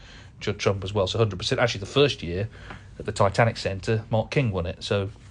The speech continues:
this event has favoured the left-handers. Well, yeah, I mean, you've listed some great broadcasters. There's many more. I mean, obviously, in snooker,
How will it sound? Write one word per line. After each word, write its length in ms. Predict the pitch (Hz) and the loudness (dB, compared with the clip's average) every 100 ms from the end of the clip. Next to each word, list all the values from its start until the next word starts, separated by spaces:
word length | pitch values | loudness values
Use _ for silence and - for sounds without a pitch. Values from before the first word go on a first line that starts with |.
| - - - - - | -20 -20 -20 -20 -6
this 160 | 117 120 | -2 2
event 200 | 113 107 | 2 2
has 120 | 104 | 2
favoured 280 | 117 107 101 | 4 4 2
the 60 | |
left-handers. 540 | 104 98 123 107 - - - - - - | 0 0 2 0 -2 -8 -10 -14 -14 6
Well, 120 | 156 | 8
yeah, 160 | 190 160 | 10 10
I 40 | |
mean, 160 | 139 131 | 8 4
you've 180 | 123 127 | 4 4
listed 320 | 147 - 107 | 2 2 -2
some 140 | 110 | 2
great 240 | 110 113 - | 6 6 6
broadcasters. 500 | 110 - 101 113 123 | 4 4 2 2 6
There's 240 | 120 113 | 6 6
many 220 | 120 113 | 4 6
more. 280 | 104 120 92 | 4 4 4
I 40 | |
mean, 100 | 95 | 2
obviously, 280 | 98 - 87 | -2 -4 -6
in 60 | 101 | -4
snooker, 500 | - 113 101 104 | 0 0 2 0